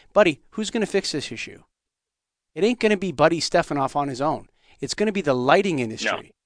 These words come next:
Speaker 1: that fixes this issue. There's way too many light fixtures. You couldn't make enough light fixtures to fix the issue. Um,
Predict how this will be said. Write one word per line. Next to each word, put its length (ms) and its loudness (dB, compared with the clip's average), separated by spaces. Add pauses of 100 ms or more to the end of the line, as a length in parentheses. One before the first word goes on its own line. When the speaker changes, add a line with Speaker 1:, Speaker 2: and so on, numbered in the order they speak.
(100)
Speaker 1:
that 140 -10
fixes 420 -8
this 240 -12
issue. 360 -12 (1400)
There's 200 0
way 400 4
too 160 -4
many 200 2
light 200 0
fixtures. 320 -8
You 80 -10
couldn't 300 -2
make 240 -4
enough 300 -4
light 160 -8
fixtures 360 -16
to 120 -20
fix 260 -14
the 100 -14
issue. 240 -12 (760)
Um, 280 2